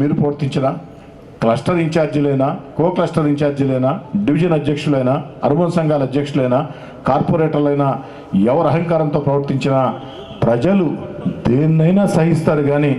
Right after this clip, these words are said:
ప్రజలు దేన్నైనా సహిస్తారు కానీ అహంకారం, అధికార మదం పడితే వాళ్ళని ప్రజలు అధపాతాళం నెట్టేస్తారు. అందు ఉదాహరణే వైఎస్ఆర్ కాంగ్రెస్ పార్టీకి మొన్న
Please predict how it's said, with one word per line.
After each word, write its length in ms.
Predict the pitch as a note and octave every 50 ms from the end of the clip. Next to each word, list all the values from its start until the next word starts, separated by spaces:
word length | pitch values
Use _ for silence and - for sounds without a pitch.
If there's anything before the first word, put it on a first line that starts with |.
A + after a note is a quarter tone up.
| - - - - - - - - - - - - -
ప్రజలు 400 | B2+ C3 C3+ C#3 F3+ F#3+ G3 F#3 C#3+ A2+ - - - - - - - -
దేన్నైనా 480 | B2+ D3 E3+ F3 F3+ F3+ F#3+ G3+ G#3+ G#3+ G#3 -
సహిస్తారు 440 | F3+ F3+ E3 D#3+ E3 F3+ E3+ D#3+ D3+ D3
కానీ 200 | D3+ D3+ D#3 D3+ C#3+ C#3+ - - - - - - - - - -
అహంకారం, 680 | - F#3+ G#3 G#3+ G#3 - G#3+ G#3+ G#3 A3 B3 C#4+ C#4+ C#4 G#3+ - - - - - - C#3
అధికార 440 | D#3 D#3 A3 A3+ A#3 A#3+ A#3 A3+ A3+ A3 G#3 G3 G3
మదం 260 | G#3 A3 A#3 C4+ B3+ B3+ A#3+
పడితే 320 | A#3+ A3 G#3+ - A#3 A3+ A3 G#3+ E3+ - - - - - - E3
వాళ్ళని 320 | F3+ - F3+ F#3+ F#3+ F#3+ F3 F3
ప్రజలు 340 | - D#3+ D#3+ D#3+ G#3 G#3 G#3 F#3 E3 G#3 - - - - - - -
అధపాతాళం 680 | - C#3+ G#3+ A3 G#3+ - G#3 F#3 F3 - F3 E3 E3 E3 D#3
నెట్టేస్తారు. 580 | D3+ D3+ D3+ E3 D3+ C#3+ - - D3+ C#3+ D3 C#3+ C#3 B2 - - - - - -
అందు 180 | B2 C#3 C#3+ C#3+ C3 A#2 A#2
ఉదాహరణే 540 | A#2+ D#3 F3+ F3 F#3+ F#3 F3 F3+ G#3 B3+ D#4 D4+ B3+ - - - - - C3+
వైఎస్ఆర్ 460 | D3 E3+ F#3 F3 - F#3 F3 E3 C#3 E3+
కాంగ్రెస్ 280 | D#3+ D#3+ D#3 D#3 C#3+ - -
పార్టీకి 440 | D#3 D3 D3+ - D3 C#3+ - D3 C#3 C#3 B2 A#2 - - - - A#2 A2
మొన్న 140 | B2+ C#3